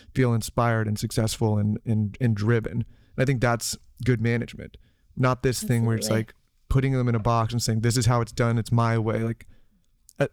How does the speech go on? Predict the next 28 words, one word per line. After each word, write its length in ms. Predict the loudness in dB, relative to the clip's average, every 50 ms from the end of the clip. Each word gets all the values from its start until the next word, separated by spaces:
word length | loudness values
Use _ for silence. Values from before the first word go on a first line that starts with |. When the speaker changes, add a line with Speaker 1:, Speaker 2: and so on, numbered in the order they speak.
| -6 -8 -2
Speaker 1:
as 240 | 0 0 0 2 0
an, 180 | -2 -2 -4 -2 -2
as 140 | -2 0 0
an 80 | 0
entrepreneur, 440 | 0 -2 -2 -2 0 0 2 0 0
you're, 340 | 0 0 0 2 0 0 -4 -8
you 240 | -8 -2 0 0
might 160 | 2 2 2 2
have 160 | 0 0 0
an 80 | 0
idea 440 | 0 0 0 0 2 2 2 2 2
of 120 | 0 -2 -2
the 80 | -4
direction 440 | -2 0 0 2 0 0 0 0 0
where 80 | 0 0
you 60 | 0
need 140 | 0 0 0
to 60 | 0
go, 320 | 0 2 2 2 0 0 -2 -6 -16 _ _ _ _ _ _ _ -20 -20 -20 _ _ -16 -12 0 0
but 300 | 2 2 2 0 0 0
your 220 | 2 2 2 2
way 160 | 2 2 0
may 160 | 0 0 0
not 180 | 0 0 0 0
be 80 | -2 -2
the 120 | 0 0
right 200 | 0 0 0 0
way. 220 | -4 -4 -4 -4